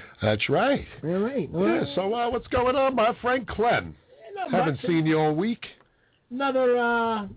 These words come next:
Speaker 2: slow week. Nothing crazy. Couple of jobs here and there. And, uh,
Speaker 1: Well, Easter.
Speaker 2: nothing, nothing
Speaker 1: I saw you were
Speaker 2: exciting.
Speaker 1: cooking
Speaker 2: Yeah,
Speaker 1: up a
Speaker 2: Easter.
Speaker 1: storm.
Speaker 2: Yeah, of course we had the, uh, the disaster. You know, somebody went to go, we, we did a nice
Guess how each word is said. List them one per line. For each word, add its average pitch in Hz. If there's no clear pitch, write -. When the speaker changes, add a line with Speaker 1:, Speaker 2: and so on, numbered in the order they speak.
Speaker 2:
slow 220
week. 214
Nothing 254
crazy. 208
Couple 208
of 175
jobs 185
here 180
and 180
there. 190
And, 202
uh, 220
Speaker 1:
Well, 104
Easter. 120
Speaker 2:
nothing, 175
nothing -
Speaker 1:
I 262
saw -
you 254
were 135
Speaker 2:
exciting. 226
Speaker 1:
cooking -
Speaker 2:
Yeah, 139
Speaker 1:
up 131
a -
Speaker 2:
Easter. 277
Speaker 1:
storm. 165
Speaker 2:
Yeah, 302
of -
course 262
we 254
had 233
the, 220
uh, 190
the 220
disaster. 208
You 247
know, 214
somebody 220
went 208
to 196
go, 190
we, 185
we 208
did 202
a 196
nice 202